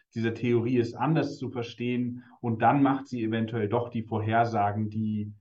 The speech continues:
in den Daten gefunden wurden. Aber das immunisiert die Theorie sogleich und da-, dadurch, glaube ich, äh, wird die Theorie nicht zu dem, was eine echte wissenschaftliche Theorie ausmacht. Und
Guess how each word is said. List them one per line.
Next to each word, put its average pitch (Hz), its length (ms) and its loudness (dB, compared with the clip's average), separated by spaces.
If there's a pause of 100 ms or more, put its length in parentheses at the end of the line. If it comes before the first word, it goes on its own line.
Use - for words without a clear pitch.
(140)
in 120 160 0
den 113 140 2
Daten 104 380 2
gefunden 113 500 -2
wurden. 95 440 -14 (240)
Aber 120 180 -2
das - 400 -4 (200)
immunisiert 135 680 4
die 123 120 0
Theorie 113 480 0
sogleich 110 800 -2
und 120 160 -2
da-, 127 260 4
dadurch, 131 380 0
glaube 120 300 0
ich, 120 360 -6 (420)
äh, 120 340 6
wird 131 260 -2
die 139 100 2
Theorie 127 380 0
nicht 143 300 0
zu 127 120 -6
dem, 120 240 -4
was 113 200 -4
eine 117 280 -6
echte 113 360 -6
wissenschaftliche 104 680 -8
Theorie 92 420 -10
ausmacht. - 600 -20 (960)
Und 139 520 2